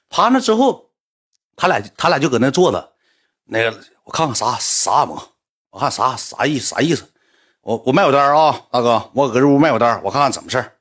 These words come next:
我看看啥意思。不是那女的回来了，提了个什么？提了个这么大灯，像烤店似的，支我，支我后背上了。是按摩、中医、理疗、针灸、大箱子之后一开开，我也不知道我趴那。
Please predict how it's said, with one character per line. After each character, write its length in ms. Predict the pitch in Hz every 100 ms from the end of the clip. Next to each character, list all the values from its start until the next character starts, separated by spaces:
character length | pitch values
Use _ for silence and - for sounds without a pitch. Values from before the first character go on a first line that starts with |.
| _
我 80 | -
看 140 | 139
看 80 | 131
啥 160 | - 117
意 120 | 143
思。 60 | -
不 80 | 110
是 60 |
那 60 | 127
女 120 | 104
的 100 | 80
回 200 | 90 80
来 100 | 87
了， 80 | 85 - -
提 180 | 139
了 60 | 156
个 100 | 135
什 160 | 85 101
么？ 80 |
提 200 | 117 143
了 60 | 147
个 80 | 156
这 120 | 180
么 60 | 151
大 180 | 151
灯， 240 | 139 120 120
像 140 | 180
烤 200 | - 98
店 280 | 135 196 131
似 100 | 85
的， 100 | 80 _ -
支 200 | - 135
我， 160 | 127
支 280 | - - 143
我 120 | 139
后 160 | 90 107
背 180 | 127 107
上 140 | 82
了。 100 | 78 _ _ _ _ _ _ -
是 100 | -
按 160 | 180 131
摩、 180 | 113
中 240 | 135 202 190
医、 140 | 180
理 200 | 135 82
疗、 180 | 101 151
针 260 | - 202 180
灸、 260 | 190 190 190
大 160 | - -
箱 240 | - 196
子 60 | 196
之 80 | 185
后 300 | 180 - _ _ -
一 180 | 214
开 260 | - 185 185
开， 60 | 180
我 180 | 147
也 80 | 214
不 120 | 185
知 20 | 185
道 100 | 208
我 160 | 107
趴 240 | - 135 135
那。 360 | 131 104 -